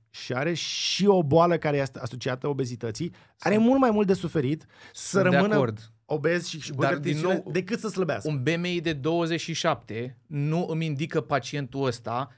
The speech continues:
Speaker 2: dacă el nu are probleme de metabolice gen diabet.
Speaker 1: Asta, asta spune recomandarea. Deci peste douăzeci și șapte
Speaker 2: Asta
Speaker 1: plus
Speaker 2: zic.
Speaker 1: probleme metabolice.
Speaker 2: Asta zic. Ce,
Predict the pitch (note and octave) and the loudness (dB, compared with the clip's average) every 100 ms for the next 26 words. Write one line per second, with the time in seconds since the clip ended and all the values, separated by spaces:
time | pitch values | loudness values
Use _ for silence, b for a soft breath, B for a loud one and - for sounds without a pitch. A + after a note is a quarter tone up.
0 | b - C3 C3 D3 D3+ D3 D3+ D#3 D3+ | b -2 -2 0 -2 -2 -2 -2 -2 -2
1 | C#3 C3 B2 C#3+ C#3+ C#3 C3 C3 C3 B2+ | -6 -6 -2 0 -2 -4 -8 -6 -6 -6
2 | _ _ - C3 B2+ A#2 B2 C3 B2+ A2+ | _ _ -6 -2 0 0 0 -2 -4 -6
3 | A#2 A2+ B2 C3+ G#2+ - _ _ B B | -4 -2 -4 -4 -8 -10 _ _ B B
4 | - D#3+ - C#3+ C3 C3 A#2 - B2+ B2 | 0 0 2 0 0 -4 -6 -6 -6 -4
5 | A#2 A#2 A2+ A2+ G2+ - - A#2 A2 B2+ | -4 -4 -4 -4 -6 -8 -8 -4 -4 -6
6 | - _ - F3+ F#3+ F3+ F3+ G3+ G3 G#3 | -10 _ -4 0 2 2 4 2 4 4
7 | - G3+ A2+ E3+ E3 D#3 C#3+ D3 B2 G#2 | 4 2 2 0 0 -2 -2 -2 -2 -4
8 | A#2 - _ _ _ C#3 D#3 C3 - - | -10 -20 _ _ _ -2 0 -2 -6 -14
9 | _ _ _ _ - D#3 D#3 | _ _ _ _ -4 -2 -2